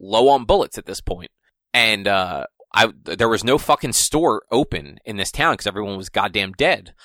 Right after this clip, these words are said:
So I couldn't find bullets, so I was just kinda, like, looting people looking for bullets. Um, and, and that's when they told me, like, "Hey, this is illegal, like, they're dead, but the, it's still their shit."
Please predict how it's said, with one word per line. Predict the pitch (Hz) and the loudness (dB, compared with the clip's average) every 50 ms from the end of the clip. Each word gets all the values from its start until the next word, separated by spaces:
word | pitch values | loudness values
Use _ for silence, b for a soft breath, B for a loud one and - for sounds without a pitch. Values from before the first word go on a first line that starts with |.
| b b b | b b b
So | - - | -4 -2
I | 131 | -2
couldn't | - - 156 147 - | -2 -2 -4 -6 -4
find | - 135 131 127 107 | -4 -4 -4 -2 -2
bullets, | 110 104 104 113 - - | -2 -2 -2 -4 -4 -2
so | 123 | -2
I | 113 | 0
was | 107 101 | 0 -2
just | 113 120 - - | -4 -6 -6 -4
kinda, | - 131 120 110 | -4 -4 -4 -2
like, | 104 101 - | -4 -6 -8
looting | 69 85 95 113 131 143 127 98 | -10 -10 -6 -4 -4 -4 -4 -6
people | - - 101 - - 92 90 92 | -8 -10 -10 -8 -8 -10 -4 -4
looking | 113 - - 117 90 85 | -4 -4 -4 -6 -10 -10
for | - 101 | -14 -16
bullets. | 87 - 87 64 52 - _ - - - - _ _ _ _ _ _ _ | -14 -14 -14 -14 -16 -16 _ -16 -16 -16 -18 _ _ _ _ _ _ _
Um, | 110 110 101 95 90 67 53 50 50 _ _ _ _ _ | 0 0 2 0 -2 -4 -12 _ _ _ _ _ _ _
and, | - 120 113 | -6 -2 0
and | 104 107 117 | 0 2 2
that's | 123 123 - | 2 0 0
when | 127 | -2
they | 120 107 | -2 -2
told | - 120 123 113 | -2 -2 -2 -2
me, | 113 107 | 0 -2
like, | 101 95 | -2 -2
"Hey, | - 139 160 156 | 0 2 2 2
this | 110 113 110 - | 2 2 0 0
is | 123 113 | -2 -4
illegal, | 127 110 135 156 139 101 117 113 110 90 | -4 -2 0 0 0 2 0 0 0 0
like, | 95 92 | -4 -2
they're | - 117 107 | -2 -2 0
dead, | - 127 139 127 110 92 87 | 2 2 2 2 0 0 -4
but | 101 95 - _ | -6 -6 -6 _
the, | - 95 - | -8 -8 -8
it's | 73 - - | -6 -8 -8
still | - - 113 101 101 | -4 -2 -2 -2 -2
their | 101 110 104 98 | -2 -4 -4 -4
shit." | - - - 139 120 90 - | -6 -6 -4 -4 -4 -4 -6